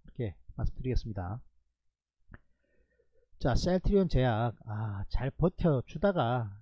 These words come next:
시장이 확 무너지니까 같이 무너졌습니다. 자, 어저께, 그죠?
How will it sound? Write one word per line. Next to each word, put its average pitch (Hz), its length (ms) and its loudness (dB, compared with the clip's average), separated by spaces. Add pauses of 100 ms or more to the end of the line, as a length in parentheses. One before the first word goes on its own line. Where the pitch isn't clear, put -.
시장이 160 420 -6
확 127 380 -6
무너지니까 185 500 2
같이 - 360 -2
무너졌습니다. 123 760 0 (1200)
자, 113 360 -2 (720)
어저께, 123 720 -4 (280)
그죠? 165 300 0